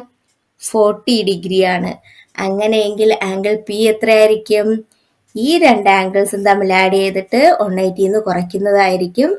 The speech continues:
angle P എന്ന് പറയുന്നത്. വൺ എയ്റ്റി മൈനസ് ഫോർട്ടി പ്ലസ്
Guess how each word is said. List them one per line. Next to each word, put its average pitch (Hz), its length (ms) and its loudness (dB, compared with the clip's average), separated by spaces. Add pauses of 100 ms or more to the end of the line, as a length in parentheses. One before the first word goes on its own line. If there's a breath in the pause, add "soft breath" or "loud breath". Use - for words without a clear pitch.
(120)
angle 202 640 2 (120)
P 196 40 -2
എന്ന് 190 280 2
പറയുന്നത്. 175 420 -2 (400 loud breath)
വൺ 202 240 2
എയ്റ്റി 277 440 4
മൈനസ് 202 840 2 (1200)
ഫോർട്ടി 240 800 2
പ്ലസ് 269 340 6